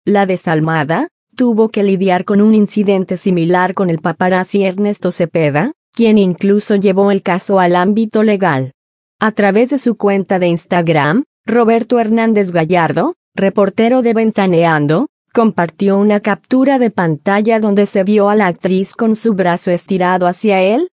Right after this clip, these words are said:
con una expresión de molestia, y también se pudo ver el micrófono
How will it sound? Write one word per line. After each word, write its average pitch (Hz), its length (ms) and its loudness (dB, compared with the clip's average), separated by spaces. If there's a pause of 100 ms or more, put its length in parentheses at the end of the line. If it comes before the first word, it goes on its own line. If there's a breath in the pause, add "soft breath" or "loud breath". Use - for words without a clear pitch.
(140)
con 226 220 2
una 254 220 2
expresión 208 640 -2
de 233 80 2
molestia, 220 800 0
y 226 160 0
también 202 500 2
se 214 160 -4
pudo 220 380 -2
ver 196 180 0
el 190 140 0
micrófono 180 720 0